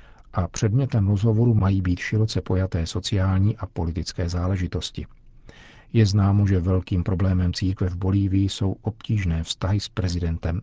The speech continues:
Evo Moralesem. Bolivijský prezident se sice zaštiťuje papežem Františkem.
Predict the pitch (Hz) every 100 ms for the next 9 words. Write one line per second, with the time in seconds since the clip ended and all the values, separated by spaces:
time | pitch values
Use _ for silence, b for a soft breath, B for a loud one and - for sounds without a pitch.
0 | - 87 85 85 87 90 85 82 85 80
1 | 76 - - - - B B B B 104
2 | 101 98 98 - 92 87 95 98 98 104
3 | 101 90 - 85 - 85 87 - - -
4 | 82 78 - - 82 85 98 92 95 -
5 | 92 78